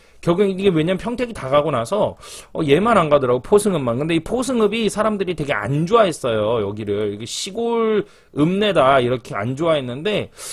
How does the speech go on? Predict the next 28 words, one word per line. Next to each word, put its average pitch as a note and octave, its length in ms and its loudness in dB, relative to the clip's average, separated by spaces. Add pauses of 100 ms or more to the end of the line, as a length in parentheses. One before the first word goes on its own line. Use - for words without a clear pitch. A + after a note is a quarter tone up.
(120)
아니다. D#3+ 640 4
여기에 G3 1300 0 (100)
입지나 F3 540 -4
이런 E3 160 0
것도 F3 200 -4
너무나도 D3 440 -2
괜찮고, C#3+ 960 -2 (280)
되게 A3+ 440 0
이게 C3+ 260 -6
안 C3+ 320 -2
갔다. C3+ 800 2
이런 E3+ 260 -4
부분, A#2+ 180 -4
저평가돼 G3 640 0
있는 F3 160 -4
부분들이 C3 400 -6
있다. A2 540 -2 (260)
그리고 E3+ 240 4
여기가 B2+ 240 2
이제부터 B2 380 -4
앞으로 D#3 300 -2 (120)
떠야 G#3 300 0
되는 A3+ 260 -2
다다, A#2 280 -2 (120)
떠-, - 120 -6 (180)
저평가돼 E3 480 0
있다. A2 260 -2 (260)
그리고, G#3 380 0